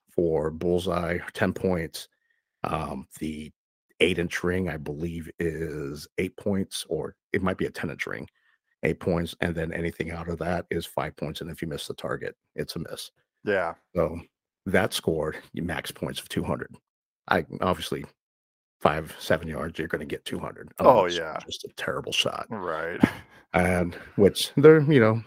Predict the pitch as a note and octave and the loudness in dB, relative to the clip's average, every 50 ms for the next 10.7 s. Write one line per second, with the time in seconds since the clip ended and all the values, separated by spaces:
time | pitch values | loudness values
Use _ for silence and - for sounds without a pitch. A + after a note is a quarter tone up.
0 | - - - - B2 A#2+ - - A#2+ A2+ A#2 B2 A#2 G#2 F#2 G#2+ G#2 F#2 C#2+ D2 | -10 2 6 6 6 8 6 4 4 4 4 4 4 4 4 2 2 0 -2 -4
1 | E2+ G2 - - - F#2 F#2+ G2 - - _ - A#2+ B2 A2+ E2 - - - - | -4 -6 -4 -2 -2 0 0 -2 -4 -4 _ 4 4 4 4 0 -2 -2 2 4
2 | A3+ G3 D#3+ D3+ - _ _ _ - - - - - F3 E3+ B2 G2 F#2+ F#2+ F#2+ | 6 6 4 4 -2 _ _ _ -20 -20 -10 -4 -2 0 2 2 4 4 6 6
3 | F#2+ F#2+ F#2+ F2+ F2+ D#2+ - _ _ _ _ _ _ _ _ - F#2+ F2+ E2+ F2 | 6 6 4 2 0 -4 -8 _ _ _ _ _ _ _ _ -2 -2 -2 -2 -2
4 | G2 A#2 - - - G2+ D#2 - D2+ D2+ F#2+ - - - - - _ - E2+ E2 | -4 -4 -6 -4 -4 -2 -2 -2 -2 -4 -4 -6 -8 -12 -18 -14 _ -4 -4 -2
5 | D#2 D2 D2+ D2+ - - - G#2 F#2 E2 - G2 D#2 E2+ D#2+ E2 E2 D#2 - - | -2 -4 -6 -8 -10 -4 0 0 0 0 0 -4 -4 -4 -2 -2 -4 -4 -6 -10
6 | - - - C#2 C#2+ C#2 C2+ C2 B1 - - - - _ _ _ _ _ - - | -8 -6 -6 -6 -6 -6 -8 -8 -10 -10 -12 -14 -16 _ _ _ _ _ -2 2
7 | A#2+ C3 C3+ A2 F#2 A#1+ G1+ A1+ D2 D#2+ - - - _ _ _ _ _ _ _ | 2 4 4 2 0 -2 -4 -6 -8 -8 -10 -14 -16 _ _ _ _ _ _ _
8 | _ _ _ _ _ _ - - - D2 D#2 - - C2+ D2+ D#2+ - - - - | _ _ _ _ _ _ -4 -2 -2 -2 -2 -2 -2 -2 -2 -2 -4 -6 -6 -2
9 | F2+ E2 D#2+ D#2+ D#2 D#2 D2 D2 D2+ D#2 - - - - _ - - C#3+ - - | -2 -2 -2 -2 -4 -6 -6 -8 -8 -8 -10 -12 -16 -20 _ -2 -2 -2 -2 -4
10 | C#3+ C3+ C#3+ - - F#2+ G2 - - G2+ F#2+ - - | -6 -6 -6 -4 -2 -2 0 0 0 -2 -2 -4 -12